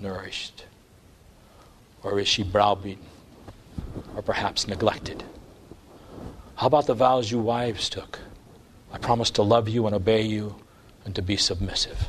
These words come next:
Has your life been one of submission and loving obedience, or do you maneuver situations for your good and manipulate your husband?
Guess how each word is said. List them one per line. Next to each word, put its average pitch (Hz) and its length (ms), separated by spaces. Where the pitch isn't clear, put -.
Has 113 200
your 123 120
life 123 400
been 123 200
one 127 160
of 123 80
submission 117 600
and 107 160
loving 120 280
obedience, 120 460
or 117 160
do 127 200
you 135 220
maneuver 120 540
situations 110 760
for - 160
your 107 220
good 104 320
and 101 120
manipulate 107 800
your 98 120
husband? - 500